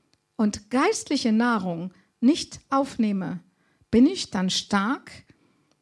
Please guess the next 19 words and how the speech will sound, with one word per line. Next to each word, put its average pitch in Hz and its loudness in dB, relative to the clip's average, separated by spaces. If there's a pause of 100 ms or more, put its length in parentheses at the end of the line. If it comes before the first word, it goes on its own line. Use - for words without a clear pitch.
(120)
oder 214 0
kann 214 0
ich 214 -2
dann 196 -2
die 202 -6
geistliche 202 -4
Waffe 196 -4
und 180 -4
Rüstung 185 -6 (340)
anziehen? 196 -4 (1040)
Ihr 220 4
merkt, 208 -2
das 202 -6
eine 226 2
geht 202 -6
nicht 233 0
ohne 208 -2
das 202 -4
andere. 175 -4